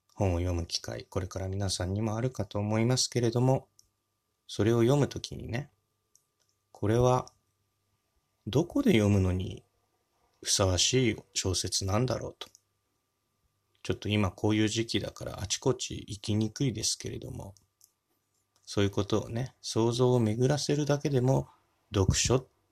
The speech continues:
ていうのは非常に豊かなものになるんじゃないでしょうか。蟹工船ありますね。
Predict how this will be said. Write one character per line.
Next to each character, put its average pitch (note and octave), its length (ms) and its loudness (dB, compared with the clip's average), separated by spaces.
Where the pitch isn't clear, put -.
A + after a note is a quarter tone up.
て - 80 -4
い F#2 120 -6
う F#2 60 -6
の G2 140 -10
は G2+ 200 -10
非 G2+ 120 -10
常 A2 160 0
に C3 200 4
豊 G2+ 280 0
か - 120 -10
な D2+ 160 -10
も - 180 -12
の C2 100 -16
に D2 200 -18
な G2 120 -10
る B1+ 160 -12
ん - 60 -16
じ - 100 -8
ゃ D2 80 -10
な D2+ 140 -12
い - 60 -14
で - 80 -10
し - 140 -2
ょ - 40 -14
う - 40 -20
か。 - 200 -20
蟹 C3 260 0
工 G#3 300 -2
船 E3+ 380 0
あ G#2 80 0
り G2+ 80 -2
ま G2+ 120 -2
す - 200 -4
ね。 A2+ 240 -4